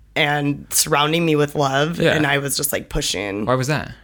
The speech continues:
Speaker 1: I don't know. And I think that's why I don't share a lot now.
Speaker 2: Oh, so this was a changing
Speaker 1: I think it was a changing thing.
Speaker 2: Weird. Maybe, what about this?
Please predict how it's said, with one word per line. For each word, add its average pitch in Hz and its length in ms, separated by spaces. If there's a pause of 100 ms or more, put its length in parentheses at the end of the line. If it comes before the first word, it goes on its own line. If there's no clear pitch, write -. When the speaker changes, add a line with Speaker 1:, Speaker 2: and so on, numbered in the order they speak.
(100)
Speaker 1:
I - 120
don't 180 440
know. - 680
And 165 120
I 165 60
think 170 300
that's 170 240
why 147 1040
I 143 260 (500)
don't 151 340 (320)
share - 460
a 52 100
lot 50 380 (380)
now. - 260
Speaker 2:
Oh, 139 140
so 117 160
this 120 240
was 110 120
a 101 60
changing 107 840
Speaker 1:
I - 40
think - 280
it - 60
was 147 220
a 127 40
changing 123 640
thing. - 440 (1400)
Speaker 2:
Weird. 117 760
Maybe, 202 520 (120)
what 135 160
about 127 360
this? 101 600